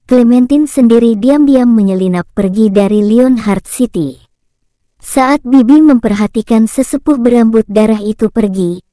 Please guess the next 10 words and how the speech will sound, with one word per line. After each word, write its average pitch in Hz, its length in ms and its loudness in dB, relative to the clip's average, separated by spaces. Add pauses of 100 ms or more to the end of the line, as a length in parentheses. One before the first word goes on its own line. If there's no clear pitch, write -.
dia 262 320 2
mengerutkan 226 880 2
bibirnya. 202 800 -2 (720)
Orang 277 400 0
tua 285 240 0
itu 254 320 -4
tetap 226 320 -4
berada 226 480 0
di 214 160 -6
kelompok 240 480 0